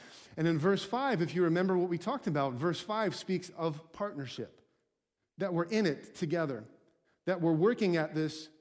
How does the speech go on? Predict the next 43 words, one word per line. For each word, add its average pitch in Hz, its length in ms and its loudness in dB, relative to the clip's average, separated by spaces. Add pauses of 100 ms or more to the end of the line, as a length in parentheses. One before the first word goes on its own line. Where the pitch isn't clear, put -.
together. 139 460 -2 (280)
And 185 100 2
so 220 140 4
what 220 160 4
that 311 140 2
reminds 208 500 2
me, 208 100 4
when 175 140 2
I 147 80 2
look 202 280 2
at 214 120 -2
this 180 260 0
and 170 80 2
I 156 60 2
look 208 200 2
in 233 120 0
Philippians 190 480 0
chapter 165 280 0
one, 151 280 0 (340)
verse 190 220 2
six, 185 320 0
and 170 80 2
I 147 60 2
read 180 340 2
this, 147 340 -2 (460)
in 147 180 2
light 220 180 4
of 233 120 4
what 202 140 2
verse 185 220 2
five 190 300 2
and 170 140 0
verse 175 180 2
four 185 220 0
are 156 40 2
both 165 220 2
telling 196 240 2
me, 156 100 2
all 160 220 0
part 208 220 0
of 160 80 2
one 170 240 0
sentence, 175 480 -6